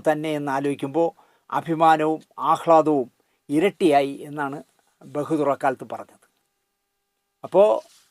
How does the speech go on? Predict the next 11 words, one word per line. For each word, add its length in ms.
പിന്നെ 300
അവിടുന്ന് 300
അങ്ങോട്ടൊരു 280
ചരിത്രമായിരുന്നു. 720
കാരണം 240
എസ് 200
പി 140
പിള്ളയും 300
ബഹദൂറും 440
കോമ്പിനേഷൻ, 480
ബഹദൂറും 540